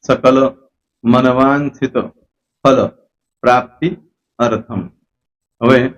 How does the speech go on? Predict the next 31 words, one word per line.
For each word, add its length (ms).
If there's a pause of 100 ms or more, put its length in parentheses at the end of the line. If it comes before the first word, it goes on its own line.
(420)
જે 80
બરકતની 480
પૂજાવાળા 480
છે, 160
એ 240
લોકો 240
તો 100
આ 40
બધું 220
બોલવાનું 380
જ 40
હોય 180
છે, 160
એ 340
લોકો 180
માટે 180
કોઈ 140
સ્પેશિયલ 380
નથી. 280 (760)
પણ 120
જે 100
લોકોએ, 340 (520)
હવે 180
જે 120
કહું 220
છું, 140
તે 120
લોકોએ 260
જ 60
બોલવાનું. 420 (240)
જેના 520